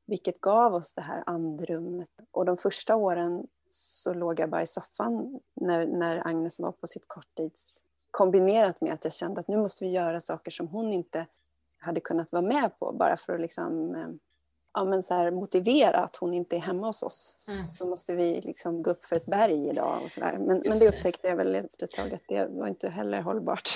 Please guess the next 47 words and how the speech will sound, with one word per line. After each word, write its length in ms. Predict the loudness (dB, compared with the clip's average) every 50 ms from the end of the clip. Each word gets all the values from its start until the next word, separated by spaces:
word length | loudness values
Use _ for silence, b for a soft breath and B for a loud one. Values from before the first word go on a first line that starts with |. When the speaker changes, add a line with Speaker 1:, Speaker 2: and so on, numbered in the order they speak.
| -2 B B B B -8
Speaker 2:
Ja, 60 | -4 -4
det 100 | -2 -2
blir 140 | 0 -2 -2
någon 80 | -2
slags 220 | -2 -2 -2 -2 0
prestationsångest 1080 | -2 -2 -2 -4 -2 0 0 0 2 0 -2 -2 -2 0 2 2 2 2 -2 2 4
i 40 | 6
Speaker 1:
Ja. 80 | 6 8 6 4
Speaker 2:
det 80 | 0 -2
då. 160 | -6 -8 -10 -12 _ -12 -8
Mm. 120 | -2 0
Speaker 1:
Ja. 280 | 2 2 2 0 -2 -6 _ _ _ _ B B B B _ _
Men, 420 | 2 4 6 6 6 6 4 4 4
men, 320 | 4 4 4 4 4 4
eh, 280 | 4 2 2 2 0 0 -2 -6 _ _ _ _ _ _ _ _
så 180 | -10 -4 0 2
med 160 | 2 2 2
tiden 440 | 4 4 6 6 6 6 4 4 6
då, 180 | 6 6 6 6 4 2 0 -4 -4
eh, 260 | -2 -2 0 0 -2
f-, 920 | -4 -6 -8 -10 -12 -14 -14 -16 -16 -16 -18 -20 -20 -20 _ -14 -12 -12 -10
liksom 320 | -10 -10 -6 -4 -2 -2 -2
har 120 | 0 0
vi 140 | 0 0 0
väl 140 | 0 0 0
mer 240 | 0 0 2 2
och 60 | 2 2
mer 140 | 2 2 0
tänkt 400 | 0 -2 0 0 0 0 -2 -4
att 120 | -4 -2
vi 80 | 0 0
måste 340 | 0 0 -2 -4 -4 -4 -4
ha 280 | -4 -2 -2 -2 -2
en... 260 | -2 -2 -2 -4 -6 -8 _ _ _ _ _ _ _ _ _
Vi 100 | -2 -2
måste 240 | 0 -2 -2 -4 -4
säkerställa 760 | 0 2 2 2 2 0 -2 -2 0 0 0 2 2 2 0
hela 240 | 0 0 -2 -2 -4
tiden, 580 | -4 -4 -6 -6 -4 -4 -4 -6 -6 -8 -14 -18 _ _ -20 -16 _
och 140 | -8 -6 -4
det 80 | -2 0
är 80 | 2
ju 60 | 2 0
ett 100 | 0 -4
ständigt 420 | -4 -2 0 0 0 0 -2 -4
arbete, 520 | -4 -4 -4 -6 -6 -8 -8 -8 -8 -8
att, 420 | -8 -8 -8 -10 -12 -14 -20 -20